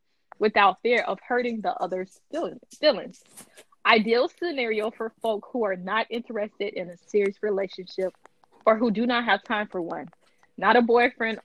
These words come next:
or girlfriend. Neither party has to refrain dating other people. So,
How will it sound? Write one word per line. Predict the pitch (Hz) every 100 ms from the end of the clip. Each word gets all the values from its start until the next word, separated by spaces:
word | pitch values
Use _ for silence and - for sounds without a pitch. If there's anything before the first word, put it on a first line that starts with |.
| -
or | 196
girlfriend. | 170 208 240 285 196 - 175 165 180 - _ _
Neither | 214 277 381
party | - 226 220
has | 233 233 220 -
to | 208
refrain | 196 - 233 214 180
dating | 202 220 202 175 - -
other | 208 190
people. | - 226 - 165 - _ _ _ - _
So, | 320 294 269